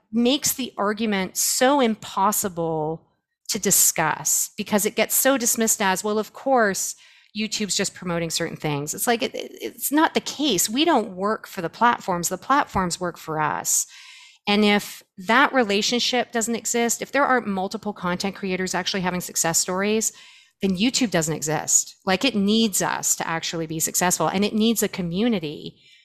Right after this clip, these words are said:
to be successful. It's, it's a conversation. It's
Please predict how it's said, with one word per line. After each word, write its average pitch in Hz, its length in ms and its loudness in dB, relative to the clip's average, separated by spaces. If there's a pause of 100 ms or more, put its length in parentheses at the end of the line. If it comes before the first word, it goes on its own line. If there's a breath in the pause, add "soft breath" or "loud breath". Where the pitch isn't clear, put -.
(120)
to - 120 -2
be 160 160 0
successful. - 800 -4
It's, - 260 0
it's - 140 0
a 214 40 0
conversation. 208 1120 0
It's - 360 0